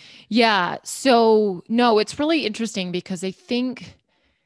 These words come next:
so much of our formal training, or I ca-, I mean, I can't speak to it now, it was fifteen years ago, but m-, at the time, mine, um, you know, I went to a very clinical program and it was very psychodynamic, so very Freudian.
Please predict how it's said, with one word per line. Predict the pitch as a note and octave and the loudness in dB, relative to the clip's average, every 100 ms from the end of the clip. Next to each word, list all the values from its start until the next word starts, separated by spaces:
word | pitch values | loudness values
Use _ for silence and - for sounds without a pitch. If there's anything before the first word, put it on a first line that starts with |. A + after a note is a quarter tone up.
| _ _ - | _ _ -18
so | - - B3+ C#4 D4+ | -16 -2 0 2 0
much | C4 A3+ - | 0 -2 -2
of | G#3 | -6
our | F3+ F3+ F3 | -2 -4 -4
formal | - E3 F3 F3 F#3+ G3 | -8 -6 -4 -4 -6 -8
training, | - G#3 A3+ A#3 C4 B3 | -8 -6 -4 -2 -4 -2
or | G#3+ | -4
I | |
ca-, | A3 - | -4 -4
I | |
mean, | F#3 F#3 | -6 -6
I | E3+ | -8
can't | - - | -10 -14
speak | - - | -14 -16
to | - | -12
it | - | -12
now, | - - | -12 -12
it | - | -14
was | - - | -16 -18
fifteen | - - F#3 | -18 -14 -12
years | - - | -12 -12
ago, | - D#3+ - | -12 -12 -8
but | F3+ - _ _ _ - D#3+ - | -8 -8 _ _ _ -20 -20 -14
m-, | F#3 - | -14 -6
at | F#3+ | -6
the | F#3+ | -6
time, | - - G3 E3+ E3+ | -10 -8 -4 -4 -4
mine, | F3 F3 D3+ B2 C3 D#3+ - - _ | -6 -6 -8 -8 -8 -10 -12 -18 _
um, | - F#3+ F3+ F3 E3 D#3 - | -2 0 0 -4 -8 -10 -8
you | - | -2
know, | G3 | 0
I | F3+ | 2
went | F#3 | 0
to | F#3 | 0
a | E3+ | -2
very | D#3 G3 G3 G3 F#3+ G3 | 0 2 4 4 4 2
clinical | - - E3+ - D#3 D#3 D3+ - | -2 -8 -8 -6 -6 -4 -6 -8
program | - - - - - _ | -12 -10 -12 -12 -16 _
and | F#3 | -6
it | |
was | F3 E3+ | -4 -8
very | C#3+ G3 F#3+ F#3+ F#3 F3 | -2 2 4 4 4 4
psychodynamic, | E3+ F#3 - - - - - - - | 0 -4 -6 -6 -8 -8 -12 -16 -20
so | - - - - | -14 -8 -8 -6
very | E3+ E3 | -6 -6
Freudian. | E3 - E3 D#3 D3+ D3+ C#3+ D3+ | -8 -4 -2 -2 -2 -4 -6 -8